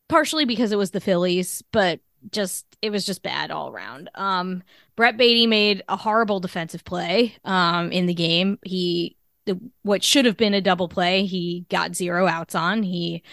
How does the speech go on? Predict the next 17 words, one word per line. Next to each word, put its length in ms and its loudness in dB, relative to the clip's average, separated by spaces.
uh, 580 4
he 200 -6
didn't 360 -2
really 240 4
field 340 2
it 140 -4
cleanly, 560 4
and 140 2
then 180 2
he 200 -6
kinda 280 -2
miffed 360 0
the 80 -8
throw 380 -4
as 160 -6
well. 380 -8
So 520 2